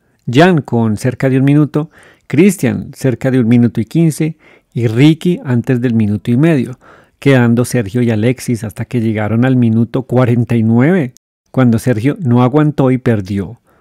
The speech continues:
Por ese motivo se fueron a la aldea el equipo de Alexis.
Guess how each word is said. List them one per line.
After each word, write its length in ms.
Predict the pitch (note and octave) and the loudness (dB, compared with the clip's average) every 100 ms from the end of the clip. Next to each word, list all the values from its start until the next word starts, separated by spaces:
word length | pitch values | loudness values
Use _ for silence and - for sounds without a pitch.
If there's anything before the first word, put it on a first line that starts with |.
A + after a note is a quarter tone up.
| _ _ | _ _
Por 160 | B2+ A2+ | -2 -2
ese 140 | A2+ | 0
motivo 560 | D#3 - B2+ D3 G#3+ _ _ | 0 0 0 0 0 _ _
se 160 | A#2 | -12
fueron 520 | - A#2 A2+ B2 B2+ - _ _ | -4 -2 0 0 -2 -8 _ _
a 100 | - | -4
la 100 | A#2 | -2
aldea 480 | A#2 G#2 A#2 A2 A#2 _ - | -2 0 -2 -2 -8 _ -4
el 180 | C3 A#2 | 0 0
equipo 640 | A2+ - D#3 - C3 C#3 _ _ - | -2 -2 -4 -2 -4 -4 _ _ -8
de 280 | A#2 B2 A#2 | 0 0 2
Alexis. 600 | A#2+ F#3+ - A2 - | 0 -2 -6 -14 -14